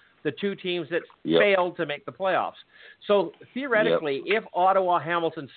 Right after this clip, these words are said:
Speaker 1: split their series and then destroy
Speaker 2: Which I
Speaker 1: the
Speaker 2: think
Speaker 1: two
Speaker 2: they will.
Speaker 1: cellar dwellers and destroy the two cellar dwellers, okay, then they will end
Speaker 2: Yep.
Speaker 1: up with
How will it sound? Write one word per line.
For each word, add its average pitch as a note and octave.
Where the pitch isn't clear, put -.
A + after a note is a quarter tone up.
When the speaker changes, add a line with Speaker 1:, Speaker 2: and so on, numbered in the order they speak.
Speaker 1:
split A#3
their E3+
series F3+
and E3
then E3
destroy D3+
Speaker 2:
Which G#2+
I G2
Speaker 1:
the F2
Speaker 2:
think F2+
Speaker 1:
two F2+
Speaker 2:
they -
will. D#2+
Speaker 1:
cellar F#3+
dwellers B2+
and A2+
destroy E3+
the D#3+
two D3+
cellar E3
dwellers, A#2+
okay, B2
then E3
they F3+
will F#3
end F3+
Speaker 2:
Yep. D#3
Speaker 1:
up -
with D3